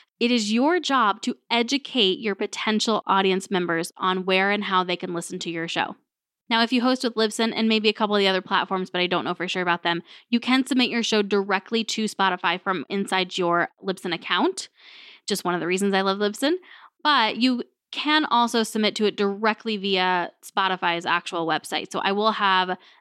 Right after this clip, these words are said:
that link in the show notes in case you want to submit directly to them, because Spotify does offer some additional stats that Libsyn won't,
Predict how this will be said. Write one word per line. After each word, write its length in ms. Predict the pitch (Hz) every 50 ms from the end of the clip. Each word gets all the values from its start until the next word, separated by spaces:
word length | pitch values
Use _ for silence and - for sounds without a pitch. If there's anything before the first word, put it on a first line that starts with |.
| _ 208
that 240 | 196 185 180 - -
link 200 | 208 214 208 233
in 100 | 233 233
the 80 | 233
show 180 | 226 - 247 233
notes 200 | 233 233 233 -
in 100 | 208 196
case 240 | - 190 185 - -
you 80 | 190
want 120 | 180 175 170
to 60 | 170
submit 260 | - 175 180 165 -
directly 400 | 180 175 175 170 170 - 170 160
to 720 | - - - - - 196 185 185 180 175 - - 170 175
them, 320 | 165 170 160 160 185 269 381 440 - _ _ _ _ _ _ _ _ _ _ _ _ -
because 240 | - 240 247 247 -
Spotify 340 | - 240 240 247 247 240 214
does 260 | - 202 190 208 202
offer 360 | - - 190 190 - 226 233
some 160 | - 254 220 202
additional 420 | 196 - 180 175 - - 202 190
stats 500 | 185 - - 175 170 180 226 262 - -
that 240 | - 196 190 180 -
Libsyn 480 | 196 196 202 202 - - 202 196 190 190
won't, 420 | 180 180 175 180 277 277 - -